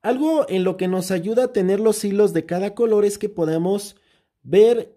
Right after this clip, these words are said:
qué hilo corresponde a cada parte. Adicionalmente a que en la parte frontal de la máquina los tenemos indicados, nosotros podemos ayudarnos con esta manera de enhebrar los hilos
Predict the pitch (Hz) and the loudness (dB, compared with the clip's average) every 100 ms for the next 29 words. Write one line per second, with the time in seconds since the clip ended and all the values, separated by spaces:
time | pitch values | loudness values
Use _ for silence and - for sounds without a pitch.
0 | _ - 226 233 233 240 226 165 160 - | _ -2 0 0 0 0 2 0 0 -2
1 | 170 190 202 - 156 165 170 262 262 175 | -2 0 0 0 -2 -2 -2 -4 -4 -4
2 | 151 - _ _ _ _ 156 170 175 202 | -6 -10 _ _ _ _ -4 -2 2 2
3 | 226 254 240 233 254 233 - - 156 - | 2 2 0 0 2 2 2 -4 -8 -4
4 | 156 156 160 160 190 185 214 208 - - | -2 0 -2 -2 -4 2 2 2 -2 -6
5 | 156 156 165 190 196 160 156 156 185 170 | -2 -2 -2 0 0 0 -2 -4 -4 -2
6 | 151 123 - 139 147 165 175 175 - 147 | -2 -2 -4 -4 0 0 -2 -4 -6 -4
7 | 147 160 214 185 220 262 - _ _ _ | -2 -2 0 2 0 -2 -10 _ _ _
8 | _ _ _ _ _ _ _ 156 175 220 | _ _ _ _ _ _ _ -4 0 0
9 | 254 254 196 185 202 208 185 160 165 170 | 0 -2 0 2 2 0 0 2 2 2
10 | 190 180 143 139 170 175 196 185 170 143 | -2 -2 -4 -2 -2 -4 -2 0 0 0
11 | 156 185 160 139 139 135 160 170 185 214 | 0 0 2 2 0 0 0 0 -2 -2
12 | 196 214 - | 0 -2 -4